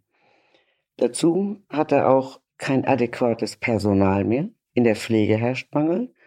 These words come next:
Und bei den ärztlichen Kollegen herrscht auch sehr viel Mangel. Das heißt, sie müssen warten, dass sie eine Bewerbung bekommen. Ansonsten haben sie keine Assistenten und aus denen können sie keine Oberärzte später ausbilden.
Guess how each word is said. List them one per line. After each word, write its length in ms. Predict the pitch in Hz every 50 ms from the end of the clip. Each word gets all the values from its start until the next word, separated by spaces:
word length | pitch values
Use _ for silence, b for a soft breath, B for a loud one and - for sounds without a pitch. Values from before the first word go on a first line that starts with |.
| b b b b b b _ -
Und 360 | - 151 156 165 160 - - -
bei 240 | - 123 147 143 135
den 180 | 117 120 113 -
ärztlichen 520 | 98 107 104 - - - 110 - 127 127
Kollegen 420 | 127 - 135 127 143 147 139 147
herrscht 400 | 147 143 156 160 156 - - _ _
auch 180 | - 220 226 -
sehr 220 | - - 120 101
viel 180 | - - 104 95
Mangel. 340 | 92 87 85 87 85 80 B B B B B B B
Das 220 | B - 123 - -
heißt, 260 | 143 127 123 - -
sie 240 | - 131 113 - - -
müssen 420 | 117 123 123 - 117 113 110 -
warten, 420 | - 104 117 113 101 98 - 113 98
dass 160 | 95 98 95
sie 100 | - 110
eine 120 | 110 107
Bewerbung 460 | 101 123 127 180 208 247 - 220 196 135
bekommen. 360 | 139 113 - - 117 104 B B B B B B B
Ansonsten 480 | - 156 135 151 143 123 - - 110 110
haben 220 | 110 107 107 101
sie 120 | 95 98 92
keine 340 | - 113 107 101 101 107
Assistenten 600 | - 98 - - 101 - - 110 104 87 85 101
und 120 | 123 131 123
aus 160 | 120 110 -
denen 220 | 113 110 101 98
können 200 | 95 - 107 104
sie 120 | 98 107 104
keine 240 | - 123 127 135 151
Oberärzte 440 | 185 202 190 147 107 - - 95
später 340 | 87 - - 98 - - 69
ausbilden. 440 | 82 - - - - 64 - -